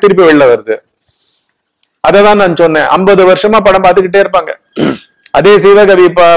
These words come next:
படம் எண்பதுகள் வரைக்கும் ஓடிக்கிட்டு இருக்கும். ஏதாவது ஒரு தியேட்டர்ல, கிராமங்கள்ல அங்க இங்க ஓடிக்கிட்டு இருக்கும். தியாகராஜ பாகவதன் நடிச்சது, அதுக்கப்புறம் விதவிதமான actors வந்து நடிச்சு கொடுத்த படங்கள்லாம் நிறைய வருடங்கள் போய், இப்ப எல்லாமே அடிச்சு தள்ளி கையில மொபைல்ல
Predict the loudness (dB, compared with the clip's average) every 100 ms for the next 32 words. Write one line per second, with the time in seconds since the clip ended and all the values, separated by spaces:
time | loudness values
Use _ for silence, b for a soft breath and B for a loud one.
0 | 0 0 0 0 0 0 0 0 -2 -2
1 | -2 -2 -4 -8 -8 -4 -2 0 0 0
2 | -2 0 -2 -2 -4 -2 -4 -4 -8 -6
3 | -6 -6 -12 -14 -18 -18 -20 _ -20 _
4 | _ _ _ b b b _ -2 0 2
5 | 0 0 0 0 -2 -6 -10 -10 -14 _
6 | _ _ _ _ _ _ -2 0 0 0
7 | 0 0 -2 -4 -10 _ _ _ -6 0
8 | 0 0 -2 -4 -4 -8 _ _ _ _
9 | _ -8 -6 -2 -4 -2 -4 -2 -2 -2
10 | -4 -4 -6 -4 -4 -2 -4 -2 -2 -2
11 | -2 -4 -2 -2 -4 -8 -14 -18 -16 -10
12 | -4 -2 0 -2 -2 -2 -2 -2 -6 -2
13 | -2 0 0 0 -2 -2 -2 0